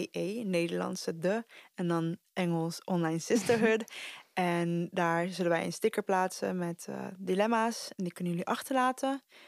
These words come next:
Speaker 1: En die zullen we dan geheel anoniem natuurlijk bespreken
Speaker 2: Ja.
Speaker 1: hier in de podcast. En
Speaker 2: En vooral
Speaker 1: ja.
Speaker 2: ook omdat we willen dat, hè, het woordje sisterhood, dat slaat dus op onze vriendschap. Wij voelen ons zussen van elkaar.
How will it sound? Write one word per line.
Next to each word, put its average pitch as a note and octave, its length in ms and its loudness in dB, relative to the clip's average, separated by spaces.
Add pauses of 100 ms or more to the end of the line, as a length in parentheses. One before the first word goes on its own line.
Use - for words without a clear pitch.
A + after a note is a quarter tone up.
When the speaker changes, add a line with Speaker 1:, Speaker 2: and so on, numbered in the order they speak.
(100)
Speaker 1:
En - 100 -20
die G3+ 140 0
zullen G3 180 6
we G3 120 4
dan G3 180 0
geheel G#3 460 4
anoniem G3 280 2
natuurlijk F3+ 380 -2
bespreken F#3 520 0
Speaker 2:
Ja. F3 260 -2
Speaker 1:
hier F3+ 180 -2
in F3+ 80 -4
de F3+ 60 -6
podcast. F3 640 -4 (520)
En F3+ 680 0 (180)
Speaker 2:
En C#4+ 140 4
vooral C#4+ 320 6
Speaker 1:
ja. B3 60 8
Speaker 2:
ook A#3+ 160 6
omdat A3+ 280 4
we G#3+ 120 0
willen G3+ 280 4
dat, - 500 -2 (560)
hè, A3 200 -2 (160)
het A3+ 120 4
woordje A#3 260 2
sisterhood, G#3 840 -2
dat G#3 160 -4
slaat G3+ 280 0
dus - 160 -6
op G#3+ 140 -10
onze G3+ 260 -2
vriendschap. A3 460 -2
Wij G3 100 -2
voelen G3 300 -4
ons - 500 -8
zussen F#3+ 380 -6
van A3 160 -6
elkaar. A3 460 -4